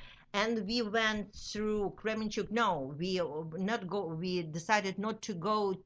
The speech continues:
to Poland, through Poland, because the nearest custom from us,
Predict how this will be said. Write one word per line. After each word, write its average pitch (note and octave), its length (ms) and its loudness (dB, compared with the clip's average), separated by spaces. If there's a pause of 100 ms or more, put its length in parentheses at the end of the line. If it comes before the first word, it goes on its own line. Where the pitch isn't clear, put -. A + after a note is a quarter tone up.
(140)
to F3+ 400 -2 (500)
Poland, G#3 760 6
through F#3 200 -4
Poland, E3+ 440 2
because G#3 480 2
the F#3+ 140 2
nearest G#3 680 2
custom A#3 600 0
from D#3+ 320 -2
us, A#2+ 380 -10